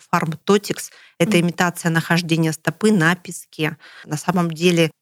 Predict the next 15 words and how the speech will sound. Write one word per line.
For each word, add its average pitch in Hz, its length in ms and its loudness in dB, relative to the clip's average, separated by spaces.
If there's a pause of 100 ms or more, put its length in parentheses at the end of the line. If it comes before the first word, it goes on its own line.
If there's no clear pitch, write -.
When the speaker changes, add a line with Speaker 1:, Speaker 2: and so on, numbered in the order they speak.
Speaker 1:
ортопедические 175 800 0
стельки 214 420 0
позволяют 170 600 0
решить 175 400 0
множество 165 580 0
проблем 165 520 0
у 165 40 0
людей, 175 300 2
у 190 40 0
которых - 460 -4
уже 160 380 0
началась 156 560 -8
какая-то 160 500 -12
деформация 160 920 -2
стопы. 147 460 -8